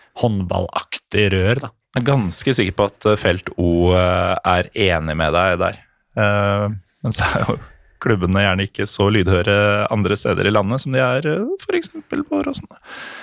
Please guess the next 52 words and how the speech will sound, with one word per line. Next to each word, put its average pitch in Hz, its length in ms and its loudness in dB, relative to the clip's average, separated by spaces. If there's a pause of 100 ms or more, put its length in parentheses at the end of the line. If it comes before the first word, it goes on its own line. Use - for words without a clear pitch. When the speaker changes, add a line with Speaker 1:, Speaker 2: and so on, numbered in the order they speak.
(280)
Speaker 2:
Eh, 165 580 2
men - 1000 -4
når 170 100 4
det 190 80 2
er - 80 -4
pause, 190 420 2 (1300)
da, 73 1300 2 (800)
da 127 140 4
vil 165 160 2
du 117 140 4
ha - 100 2
pause. - 300 -2 (340)
Speaker 1:
Ja, 147 240 2
for 165 160 -2
det, 147 160 -4
det 156 60 4
er 147 100 4
jo 139 80 2
et 139 140 -10
sitat 120 420 0
som 143 160 0
jeg, 139 160 2
jeg 127 140 -2
vet 107 140 -2
ikke 120 120 2
egentlig 113 240 0
om 120 80 -2
det 117 120 2
er 104 280 2
noe 110 160 -6
som 98 300 -4
jeg 101 100 -4
bare 98 220 2
har 101 100 -4
funnet 98 240 -6
på - 80 -2
selv, 98 320 2
eller 104 220 0
har 104 80 -2
lest - 420 -6
et 95 80 -2
eller 101 160 0
annet 98 140 -2
sted. 139 260 2
Jeg 110 220 -2
tipper 101 180 -6
jeg 92 80 -6
har 92 60 -6
lest 85 260 -6
et 90 140 -4
sted, 123 260 0
men, 117 220 0